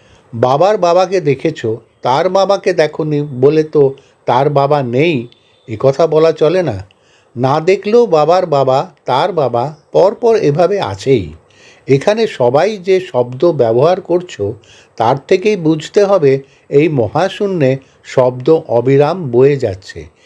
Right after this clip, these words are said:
এই শব্দই রূপের পর রূপ নিচ্ছে। রূপের কারণই হচ্ছে শব্দধ্বনি। এই সেই শব্দধ্বনি হচ্ছে কীর্তন, নাম, জপ। এই ধ্বনিতেই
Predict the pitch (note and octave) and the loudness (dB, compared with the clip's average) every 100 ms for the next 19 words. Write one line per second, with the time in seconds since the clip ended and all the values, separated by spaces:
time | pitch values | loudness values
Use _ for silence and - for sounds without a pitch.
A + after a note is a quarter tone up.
0 | _ - D#3+ F3 - D#3+ F#3 B3 G#3+ D#3 | _ -2 -2 0 0 0 0 0 0 0
1 | D3 F3+ G#3 G#3 F#3 F#3 - A#2 A#2+ F#3+ | 2 2 2 2 0 0 -4 -8 -4 -4
2 | G3 A#2 G2 - E2 D#2 _ _ - - | -4 -8 -8 -10 -16 -16 _ _ -20 -16
3 | - A#2+ D3 F3 G3 G3+ B2+ A#2+ D3+ G3+ | -2 0 2 2 0 0 -2 0 -2 -2
4 | F#3 F3+ - F3+ F3 - _ - A#2 A#2+ | -2 -2 0 0 -2 -12 _ -2 -2 0
5 | A#2+ D3+ C3 E3+ A#2+ D#2+ - _ _ _ | 2 2 2 0 -2 -8 -16 _ _ _
6 | _ C3+ E3+ G3+ - - F3+ G#3+ - C#3 | _ 0 2 0 -4 0 0 0 -2 0
7 | C3+ C#3 G3+ D3 F#3+ A3+ G3+ F#3+ - - | 0 0 0 0 -2 -2 -4 -6 -6 0
8 | D3 C#3+ - _ - E3 - E3+ E3 F3+ | 0 -2 -12 _ -4 -4 -2 0 0 -2
9 | - C3+ B2 B2+ C#3 D#3+ - G2+ A#2 G2+ | -10 -4 -2 0 -2 -8 -10 0 0 0
10 | - _ _ _ _ - - E3 A3 D#3+ | -4 _ _ _ _ -20 0 2 2 -2
11 | - E3 A3 B3 D#3+ A#2+ | -2 -2 0 2 0 0